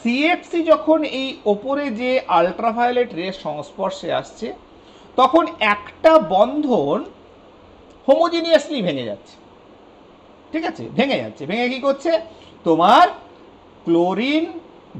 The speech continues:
জায়মান ক্লোরিন বা ক্লোরিন র্যাডিক্যাল তৈরি করছে, প্লাস সিএফসিএল টু, সিএফসিএল টু।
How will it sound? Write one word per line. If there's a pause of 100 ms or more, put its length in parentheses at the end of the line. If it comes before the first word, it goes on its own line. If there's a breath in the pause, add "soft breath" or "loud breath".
জায়মান
ক্লোরিন (800)
বা
ক্লোরিন
র্যাডিক্যাল
তৈরি
করছে, (800)
প্লাস (720)
সিএফসিএল (120)
টু, (960)
সিএফসিএল
টু।